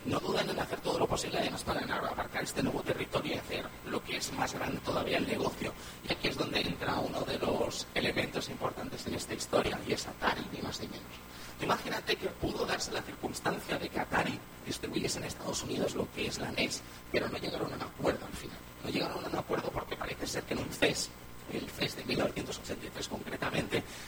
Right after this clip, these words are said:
estuvo involucrado nuestro buen amigo Ray Kassar, del que creo que hemos hablado también alguna vez aquí en el Club Vintage, por su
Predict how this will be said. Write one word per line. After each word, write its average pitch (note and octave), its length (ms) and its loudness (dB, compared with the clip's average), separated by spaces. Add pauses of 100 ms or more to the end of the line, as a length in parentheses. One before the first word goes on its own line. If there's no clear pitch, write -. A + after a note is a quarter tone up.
(180)
estuvo - 220 2
involucrado - 520 4
nuestro - 360 6
buen - 160 4
amigo - 260 4
Ray - 240 4
Kassar, - 540 2
del - 140 2
que - 140 -2
creo - 160 0
que - 80 0
hemos - 160 0
hablado - 200 4
también - 260 0
alguna - 280 0
vez - 140 0
aquí - 180 0
en - 60 6
el - 80 2
Club - 160 -2
Vintage, - 440 4 (360)
por - 160 2
su - 240 2